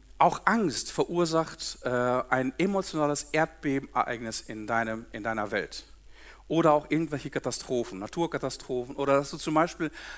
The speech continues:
aus deinem gewohnten Umfeld, aus deiner Klasse, aus deiner Schule,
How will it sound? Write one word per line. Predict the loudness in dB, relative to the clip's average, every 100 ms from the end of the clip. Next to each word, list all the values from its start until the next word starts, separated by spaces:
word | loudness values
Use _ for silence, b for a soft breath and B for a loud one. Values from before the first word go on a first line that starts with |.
| B
aus | 0 2
deinem | 2 2
gewohnten | -2 0 -2 -4
Umfeld, | -4 -4 0 4 4 4 -4
aus | -4
deiner | -4
Klasse, | -2 -2 0 -2
aus | -4
deiner | -6 -8
Schule, | -6 -2 0 0